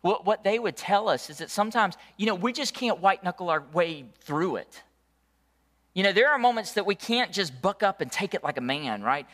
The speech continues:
There are moments in life that are too much. And what we gotta learn to do is that we gotta depend on his power. We, we gotta learn to,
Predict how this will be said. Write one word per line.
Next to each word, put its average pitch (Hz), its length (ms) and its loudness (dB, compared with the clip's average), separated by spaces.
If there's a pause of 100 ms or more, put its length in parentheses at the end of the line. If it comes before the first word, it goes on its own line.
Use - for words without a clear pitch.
(160)
There 240 200 6
are 254 260 6
moments 220 420 0
in 208 180 2
life 180 280 2
that 165 100 2
are 156 60 4
too 190 260 -6
much. - 680 -4 (2750)
And 101 100 -14
what 147 160 0
we 214 60 -6
gotta 190 240 2
learn 185 200 -2
to 175 80 -8
do 110 160 -12 (1600)
is 107 140 -12
that 117 100 -10
we 127 120 -2
gotta 139 240 0
depend 117 360 -8
on 110 140 -2
his 110 160 -12
power. 98 480 -12 (1200)
We, 151 140 2
we 151 160 -4
gotta 196 160 2
learn 160 320 -2
to, 117 220 -10